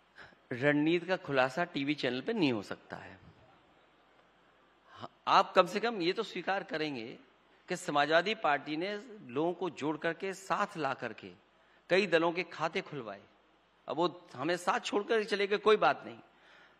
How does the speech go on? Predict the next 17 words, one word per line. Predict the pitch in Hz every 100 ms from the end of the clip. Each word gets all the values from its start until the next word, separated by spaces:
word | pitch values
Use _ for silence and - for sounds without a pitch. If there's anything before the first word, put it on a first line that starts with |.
| _ -
समाजवादी | 170 214 254 254
पार्टी | 214 185 233
कम | 220 202
से | 214
कम | 247
छत्तीस | - 254 294 285
परसेंट | 233 202 220 208 180
वोट | 190 190
पर | 147
पहुंच | 156 151
गई | 120 110
है। | - _ _ _ _ _ -
यही | 175 262
घबराहट | 202 196 208 220
बीजेपी | 196 185 175 180
को | 156
है, | 131 113